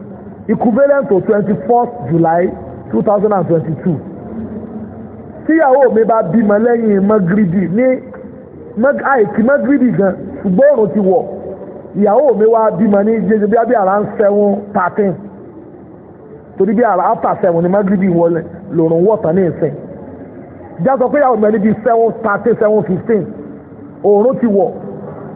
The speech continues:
Sọ̀rọ̀ mi yà bí òye. Sọ̀rọ̀ pé lọ́dọ̀ ẹ̀yin tẹ́ bá jẹ́ onígẹ̀rì bí, ẹ ní problem.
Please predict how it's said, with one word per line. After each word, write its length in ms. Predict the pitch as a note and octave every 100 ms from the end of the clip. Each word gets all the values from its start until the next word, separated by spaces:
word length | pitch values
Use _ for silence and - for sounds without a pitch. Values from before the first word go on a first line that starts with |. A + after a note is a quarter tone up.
| - - -
Sọ̀rọ̀ 300 | - D#4 D#4
mi 80 | A#3
yà 140 | C4+ G#3+
bí 120 | G3+
òye. 260 | A3 F3+ D3+ - - - - - - - - -
Sọ̀rọ̀ 240 | - D4 A3+
pé 100 | C4
lọ́dọ̀ 300 | C#4 E4+ E4
ẹ̀yin 140 | B3 B3+
tẹ́ 120 | B3+
bá 80 | C#4
jẹ́ 160 | C4 C#4
onígẹ̀rì 580 | B3 B3 C#4 G#3+ C#4 G3+
bí, 200 | C#3+ E3+ F#3 -
ẹ 140 | A3 C4
ní 120 | G3
problem. 500 | - G#3+ G3 G#3+ F#3+